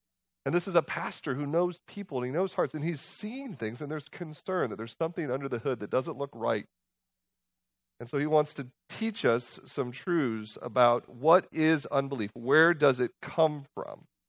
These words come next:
Now, notice how he starts our section. Um, last week, we did verses one through six. And if you recall verses one through six, it talked a lot about how Jesus is this one worthy of even greater honor than the,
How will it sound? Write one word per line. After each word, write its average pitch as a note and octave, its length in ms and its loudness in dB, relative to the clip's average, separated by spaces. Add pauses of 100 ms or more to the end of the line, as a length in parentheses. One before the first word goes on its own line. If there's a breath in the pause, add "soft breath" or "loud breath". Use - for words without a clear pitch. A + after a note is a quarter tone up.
(720)
Now, D3+ 220 10
notice F#3+ 300 2
how F3 120 8
he D3+ 80 2
starts D3+ 500 0 (640 loud breath)
our C3+ 100 8
section. G#2 520 6
Um, A2 320 4 (420)
last F#3+ 300 12
week, D#3 240 -4
we C#3+ 80 -2
did C#3+ 140 2
verses C#3 380 -2
one C#3 240 4
through C#3 200 -6
six. - 640 -4 (220)
And A2+ 200 0
if A2+ 120 -4
you C3+ 80 -4
recall C3+ 360 6
verses C3 360 -2
one B2 160 4
through A#2 200 -8
six, - 380 -2
it G2+ 140 -10
talked - 260 -4
a A#2 60 -4
lot A2 220 6
about G#2+ 260 2
how G#2+ 280 -2
Jesus A#2+ 640 -2
is A#2+ 240 -4
this - 280 -6 (760 loud breath)
one B2 280 6
worthy D3 360 4
of A#2 100 4
even D#3+ 380 -2
greater B2+ 360 6
honor A2 280 0
than G2+ 240 -4
the, G2+ 80 -8